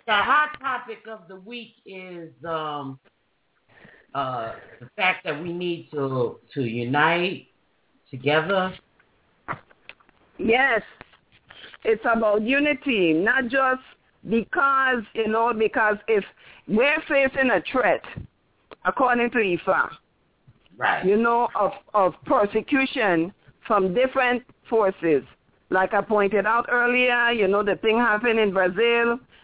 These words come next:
Speaker 2: Then, you know, we have the Mafa and the, the, the, the people in Haiti who are being forced, okay, basically
Speaker 1: Right.
Speaker 2: by the government. The government dubbed their, um, way of life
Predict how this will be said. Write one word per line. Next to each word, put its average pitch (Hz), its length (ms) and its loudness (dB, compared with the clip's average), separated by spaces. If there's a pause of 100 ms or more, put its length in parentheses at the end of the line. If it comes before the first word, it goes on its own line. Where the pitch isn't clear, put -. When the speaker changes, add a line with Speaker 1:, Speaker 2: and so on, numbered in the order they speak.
Speaker 2:
Then, 220 360 2
you 220 120 4
know, 214 160 2
we 214 140 2
have 202 200 2
the 220 60 2
Mafa 202 680 2
and 190 180 0
the, 170 180 0
the, 170 380 0
the, 165 300 0
the 165 80 0
people 240 320 0
in 202 120 2
Haiti 214 600 0 (380)
who 262 160 4
are 226 140 4
being 247 520 2 (160)
forced, 285 400 4 (1300)
okay, 269 400 2 (760)
basically 269 560 2
Speaker 1:
Right. 254 40 -4
Speaker 2:
by 254 160 2
the 240 140 -2
government. 254 600 0 (180)
The 220 120 2
government 247 720 0
dubbed 226 400 0 (460)
their, 240 760 2 (100)
um, 240 520 2 (200)
way 247 220 2
of 240 140 2
life 226 300 2